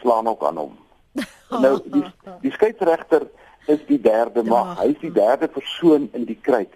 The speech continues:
Speaker 1: In die politiek is daar nie derde magte nie. Dit is intellektuele luiheid om te sê daar is 'n derde mag en dis gewoonlik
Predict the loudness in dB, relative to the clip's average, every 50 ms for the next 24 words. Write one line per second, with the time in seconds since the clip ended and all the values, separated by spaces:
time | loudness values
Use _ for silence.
0 | -12 -8 -6 -6 -2 2 2 4 4 2 0 0 -2 -2 -2 -2 _ -20 _ _
1 | _ _ _ _ _ _ _ -8 -8 -2 0 2 2 2 2 0 -4 -6 -2 2
2 | 2 4 4 4 2 0 -2 -4 -2 0 2 2 0 0 -4 -8 -6 -4 -4 -4
3 | -4 -4 -4 -2 0 0 0 -2 -6 -20 -20 -20 -20 -20 _ _ 2 2 2 4
4 | 2 0 2 0 -4 -6 -8 -8 -2 2 4 4 6 6 4 2 2 0 2 4
5 | 4 4 4 4 2 2 0 -4 -8 -8 -8 -8 -6 -8 -8 -2 2 4 4 6
6 | 4 2 0 -4 -14 -20 -20 _ 0 0 2 2 0 -2 -6 -2 2 4 4 4
7 | 4 2 0 -4 -2 0 0 0 0 -4 -10 -10 -10 -10 -10 -10 -8 -2 2 4
8 | 4 4 4 4 2 0